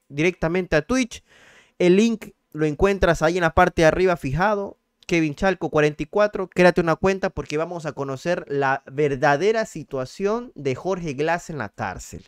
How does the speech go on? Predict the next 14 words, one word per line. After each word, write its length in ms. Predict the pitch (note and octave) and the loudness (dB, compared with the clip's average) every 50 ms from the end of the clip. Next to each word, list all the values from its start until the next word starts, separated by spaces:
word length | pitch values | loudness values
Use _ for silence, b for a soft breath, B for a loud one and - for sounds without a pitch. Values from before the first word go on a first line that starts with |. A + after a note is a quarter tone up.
| _ b b b b b b b b b b b b b b _ _ _ _ | _ b b b b b b b b b b b b b b _ _ _ _
Esto 320 | - - G#3 - - B3 G#3 | 0 0 0 2 2 0 0
muchos 320 | G3+ A3+ A#3 - B3 A#3+ | 0 -4 -6 -6 -6 -4
lo 140 | A3 F3+ C#3+ | -4 -4 -4
quieren 320 | - F3 F3+ G3+ G#3 F#3 | -4 -4 -2 -2 -4 -4
tapar, 500 | - B2+ A2 _ A#2 G2 F2 - - - _ _ _ _ | -6 -10 -8 _ -8 -8 -8 -12 -18 -20 _ _ _ _
esto 240 | - F#3+ - - G#3 | -2 0 0 0 -2
muchos 380 | G#3+ A#3 A#3+ - - A#3 G#3+ | -2 -4 -6 -4 -2 -2 0
lo 160 | F#3 D#3 C3+ | 0 -2 -4
quieren 460 | - - G3 G3 G3 F#3+ G3 G#3 A#3 - | -2 4 6 6 6 6 4 0 -2 -12
dejar, 580 | - C3+ C3 C3 - D#3+ E3 F3 F3+ F#3+ - _ _ _ _ _ _ _ _ _ | -8 -6 -6 -4 0 2 2 2 2 -2 -8 _ _ _ _ _ _ _ _ _
eh, 520 | D3+ C#3+ C#3 C3+ C3+ C3+ C3 B2+ - - _ _ _ _ _ _ _ _ _ _ _ _ _ _ _ _ _ _ _ _ | 0 2 2 2 0 0 -2 -4 -6 -8 _ _ _ _ _ _ _ _ _ _ _ _ _ _ _ _ _ _ _ _
en 140 | G3 F3+ E3+ | -2 0 0
las 160 | D#3+ D3 C3+ | 0 -4 -6
sombras. 600 | - - C#3 A#2 G#2 G2 F2+ F2+ G#2 - - _ | -6 -8 -8 -8 -8 -12 -14 -16 -18 -20 -20 _